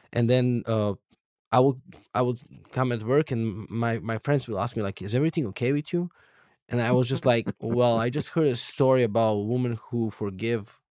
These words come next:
Speaker 1: Hitler," and that, that shaped the whole,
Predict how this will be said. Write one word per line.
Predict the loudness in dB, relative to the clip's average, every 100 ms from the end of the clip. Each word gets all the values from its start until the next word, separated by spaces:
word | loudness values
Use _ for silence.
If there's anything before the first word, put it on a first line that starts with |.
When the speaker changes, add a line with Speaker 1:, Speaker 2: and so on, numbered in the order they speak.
| _
Speaker 1:
Hitler," | -6 -4 -4 -8 -12 _ -20 -20 _ -20 -8
and | -6 -4 -4 -6 -8 -12 _ -20 -4
that, | -2 -2 -2 -10 -4
that | -2 -2 -4
shaped | -4 2 2 0 _ -8
the | -4 -4
whole, | 2 4 6 4 2